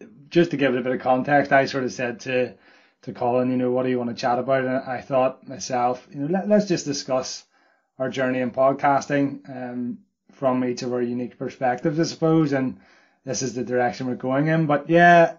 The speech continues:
um, no, I agree with that. I mean, you can go back, uh, again, go back to one of the, the people we're working with at the moment. You know, they, w-, within one project, um, they're creating most of the material, but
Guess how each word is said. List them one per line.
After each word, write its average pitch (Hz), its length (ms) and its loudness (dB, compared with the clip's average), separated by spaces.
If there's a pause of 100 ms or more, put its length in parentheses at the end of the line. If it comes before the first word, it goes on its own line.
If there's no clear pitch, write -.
(100)
um, 147 600 -2
no, 160 180 0
I 165 140 8
agree 165 320 4
with 175 260 2
that. 175 280 6
I - 20 -2
mean, 160 260 -8
you 156 160 0
can 156 160 -6
go 147 120 -4
back, 160 480 0 (480)
uh, 135 240 4
again, 147 340 -2
go 139 140 0
back 135 320 2
to 135 220 -4
one 135 200 -6
of 131 80 -6
the, 127 300 -6 (340)
the 139 80 -14
people 131 340 -6
we're 131 120 -4
working 127 260 -4
with 127 100 -2
at 123 120 -8
the 123 60 -6
moment. 139 400 -2 (520)
You 147 100 -8
know, 135 120 -2
they, 143 680 2 (400)
w-, 143 220 -16
within 151 640 2
one 139 340 0
project, 151 720 0 (160)
um, 127 480 -4 (120)
they're 135 140 -10
creating 131 380 -4
most 127 220 -4
of 123 80 -4
the 123 80 -4
material, 135 560 0
but 135 420 0